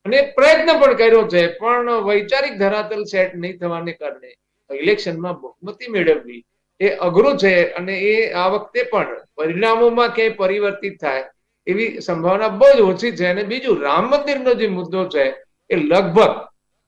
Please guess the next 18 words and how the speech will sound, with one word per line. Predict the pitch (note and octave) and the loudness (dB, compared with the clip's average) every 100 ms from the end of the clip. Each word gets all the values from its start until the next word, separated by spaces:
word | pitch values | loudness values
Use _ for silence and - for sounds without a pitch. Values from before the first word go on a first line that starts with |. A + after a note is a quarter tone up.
| _ | _
લગભગ | E3 G#3+ G3 C4+ | -4 0 2 2
ઉત્તર | A3+ - A#3+ | 2 0 2
ભારતમાં | F#3 F#3 G#3 G#3 A3 | 4 2 2 -2 -4
પણ | G#3+ F#3 | -4 -6
ગાયબ | D3 D3+ G3+ | 0 2 2
છે. | G#3 G3 F#3+ | -2 -8 -8
કોઈ | - G3 | -4 -4
જગ્યાએ, | F#3 E3+ E3 F3+ F#3 | -2 -8 0 0 0
કોઈ | F3+ _ G#3 B3+ | -4 _ -8 -6
જગ્યાએ | F#3+ F3 D3+ D3+ E3 G3+ | -2 -2 0 0 2 0
આ | E3 F3 | 0 -2
મુદ્દો | E3 D#3 E3 F3 E3+ | -4 -10 -8 -8 -6
ચાલતો | C3+ C#3 F3 | -8 -8 -10
નથી | D#3 D#3 E3 | -10 -12 -10
એવું | D3+ E3 F3 | -10 -8 -8
બધાનું | C3+ _ F3+ A3 | -12 _ -6 -2
ઓબ્ઝર્વેશન | E3 C3 D#3 D#3 D#3 D3+ | -2 -4 -6 -4 -6 -8
છે. | C#3 - A2+ | -16 -16 -20